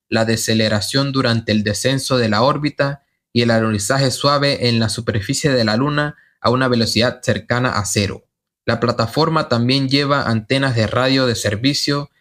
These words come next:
sensores de contacto con la superficie y un medidor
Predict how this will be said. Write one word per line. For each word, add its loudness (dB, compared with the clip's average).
sensores 0
de 0
contacto -2
con 0
la 0
superficie -2
y 0
un 2
medidor 0